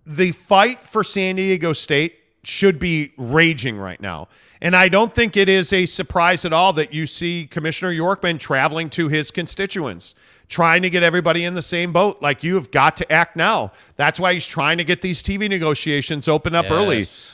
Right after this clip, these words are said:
Speaker 1: I think you absolutely have to act now. And I, I just don't know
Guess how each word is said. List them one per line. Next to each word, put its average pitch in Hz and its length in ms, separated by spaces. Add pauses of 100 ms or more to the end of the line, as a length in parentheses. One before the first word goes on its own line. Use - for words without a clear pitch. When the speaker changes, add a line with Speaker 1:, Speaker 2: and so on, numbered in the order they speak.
Speaker 1:
I 147 100
think 165 200
you 165 160
absolutely 160 800
have 135 340
to - 140
act 147 260
now. 156 320
And 110 100
I, 127 240
I 139 140
just 147 340
don't 165 220
know 139 500